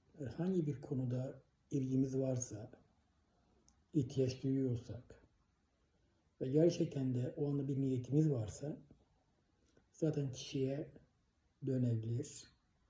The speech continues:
göz teması kurar ve ona, e, isteklerimizi ifade etmeye çalışırız. Yarın durup dururken neden bir insana dikkat edeyim?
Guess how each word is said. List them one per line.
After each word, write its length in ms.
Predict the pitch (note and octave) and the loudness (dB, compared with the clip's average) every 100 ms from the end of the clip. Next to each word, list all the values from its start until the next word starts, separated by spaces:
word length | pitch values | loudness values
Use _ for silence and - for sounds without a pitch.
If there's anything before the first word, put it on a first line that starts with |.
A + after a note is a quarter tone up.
| _ _ _ _ | _ _ _ _
göz 220 | - C#3+ C#3 | 2 2 2
teması 580 | C3 B2 - C3+ D3 - _ - | -2 -4 -6 -6 -6 -10 _ -20
kurar 720 | - C3+ A#2 B2 - - - _ _ _ _ _ _ _ _ D3+ | -6 0 0 0 -6 -12 -16 _ _ _ _ _ _ _ _ 0
ve 100 | D#3 | 0
ona, 440 | C3+ C3+ C#3 D#3+ - _ _ _ _ _ D#3+ | 0 -2 -4 -8 -14 _ _ _ _ _ -6
e, 40 | C#3 B2 - - _ _ _ | -4 -6 -8 -16 _ _ _
isteklerimizi 1120 | - - C3+ A#2+ - C3+ C3 C3 A#2+ D#3+ D#3 - _ _ _ _ _ _ | -12 -8 -8 -8 -4 -4 -2 -4 -2 0 -2 -4 _ _ _ _ _ _
ifade 380 | D#3+ - D3 D3 | -6 -2 2 2
etmeye 300 | C#3+ C#3 C#3 | 2 0 -2
çalışırız. 760 | - A#2+ A2 - - - - - _ _ _ _ _ _ _ _ _ _ _ _ _ | -2 -6 -8 -10 -14 -14 -14 -16 _ _ _ _ _ _ _ _ _ _ _ _ _
Yarın 260 | C#3+ C#3+ C#3+ | -2 0 2
durup 180 | D3+ D3 | 0 2
dururken 360 | D3+ C3+ C#3+ | 0 0 -2
neden 280 | C3+ D3+ D#3 | -2 0 0
bir 60 | C#3+ | -2
insana 420 | C3 B2 C3+ B2 | -4 -4 -4 -4
dikkat 300 | A#2 B2+ A#2+ | -6 -8 -6
edeyim? 300 | A#2 A2+ | -6 -6